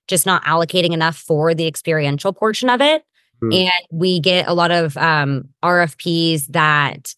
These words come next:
Speaker 1: are, their ask is way higher than what their budget would allow.
Speaker 2: Hmm.
Speaker 1: Um, so it's a lot of managing expectations on, like, if you want us to execute this, here's what the actual budget would be.
Speaker 2: Right.
Speaker 1: Um,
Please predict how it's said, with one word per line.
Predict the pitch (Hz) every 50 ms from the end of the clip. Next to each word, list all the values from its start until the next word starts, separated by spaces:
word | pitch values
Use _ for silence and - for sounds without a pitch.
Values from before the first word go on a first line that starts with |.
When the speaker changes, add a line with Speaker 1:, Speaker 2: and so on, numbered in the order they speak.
| _
Speaker 1:
are, | - 139 156 151 151 151 151 147 147 147 147 143 143 135 - - _ _ _ _ _ _ _ _ _
their | - 160 180 196 - -
ask | 147 170 165 160 165 170 160 - - -
is | - 165 165 160 147 135 - - - - _ _ _ _ _ _ _ _ _ _ _ _ _ _ -
way | 165 165 190 185 190
higher | 180 156 175 170 170 170 170 175 165
than | 160 165 160 160
what | 160 156 139
their | 160 151
budget | 143 143 139 143 139 160 160 -
would | 147 160 151
allow. | 156 147 147 147 143 135 135 143 156 196 233 - _ _ _ _ _ _ _
Speaker 2:
Hmm. | 127 131
Speaker 1:
Um, | 151 175 170 160 151 - - - _ _
so | - - - 190 170
it's | 165 160 151
a | 185
lot | 165 156 160 156
of | 160 151
managing | 143 165 156 160 160 135 170 165
expectations | 160 147 - - 165 147 - - 160 160 143 - - 156 151 143 135
on, | 156 147 147
like, | 147 143 139 131 135 - - _ _ _ _ _
if | - 165 143 -
you | 165 156
want | 151 165 170 165 165
us | 156 -
to | -
execute | - 156 - - 147 - - 170 120
this, | 160 165 160 151 - - -
here's | - - 170 170 160 131
what | 160 156
the | 139 147
actual | - 147 147 - - 156 151 131
budget | 143 143 139 143 -
would | - 139 135
be. | - 143 139 139 151 165 202 226 220 _ _ - - - _
Speaker 2:
Right. | 156 160 139 170 165
Speaker 1:
Um, | 160